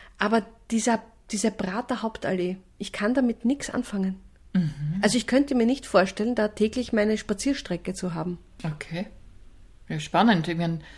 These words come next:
Speaker 1: Es ist, das tut mir eh leid. Also ich
Speaker 2: Ja.
Speaker 1: frag mich immer, warum ist das so, aber ich fühle mich da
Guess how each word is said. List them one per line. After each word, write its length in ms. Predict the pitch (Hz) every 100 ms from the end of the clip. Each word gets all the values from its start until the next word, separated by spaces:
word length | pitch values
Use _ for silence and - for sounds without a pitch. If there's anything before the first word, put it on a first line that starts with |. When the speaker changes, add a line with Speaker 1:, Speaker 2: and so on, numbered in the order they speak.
| - -
Speaker 1:
Es 140 | - 214
ist, 200 | 262 269
das 100 | 262
tut 160 | 320
mir 100 | 302
eh 100 | 294
leid. 280 | 427 185 180
Also 160 | - 208
ich 60 | 196
Speaker 2:
Ja. 60 |
Speaker 1:
frag 140 | 233 294
mich 160 | 311
immer, 160 | 277 247
warum 200 | 247 285
ist 160 | 339
das 80 | 269
so, 60 | 247
aber 40 |
ich 80 | 226
fühle 140 | - 311
mich 140 |
da 80 | 320